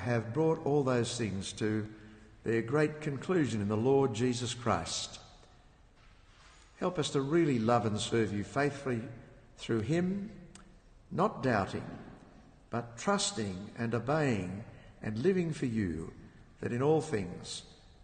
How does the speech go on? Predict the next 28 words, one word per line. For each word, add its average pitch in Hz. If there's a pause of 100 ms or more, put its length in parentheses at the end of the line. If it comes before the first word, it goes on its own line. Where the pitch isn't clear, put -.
we 196
might -
be, 123 (880)
uh, - (840)
faithful 208
in 156
our 135
service 98 (1200)
and 139
useful 175
to 104
you 95 (600)
in 113 (220)
all 139
that 120
we 113
do, 90 (1000)
that 101
we 110
might 104
bring 131
others 113
under 101
the 95
sound 160
of 143
your 139
gospel 90